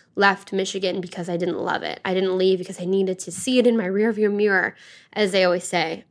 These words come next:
Um, I left just because there were things I wanted to do that I couldn't do there, but even so, I loved it, and I love going home to visit, and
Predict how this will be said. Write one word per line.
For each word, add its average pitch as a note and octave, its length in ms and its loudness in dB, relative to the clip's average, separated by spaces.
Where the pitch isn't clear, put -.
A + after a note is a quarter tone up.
Um, F#3+ 520 4
I G3+ 80 4
left F#3+ 180 4
just - 180 -8
because F#3 300 -6
there F#3+ 100 -4
were F#3+ 100 -2
things F#3+ 240 -2
I F#3+ 60 0
wanted F3+ 300 0
to F#3 60 -8
do F3+ 180 -2
that F#3 120 -4
I F#3 100 -2
couldn't A3+ 240 0
do F#4 180 8
there, - 280 0
but G3 260 6
even G#3+ 240 6
so, F#3+ 220 4
I - 120 0
loved - 240 -4
it, - 180 -6
and F#3+ 140 -2
I F#3+ 80 -4
love F#3 380 2
going F#3 200 -4
home F3 240 -4
to F3 80 -10
visit, E3+ 460 -2
and F#3 400 -4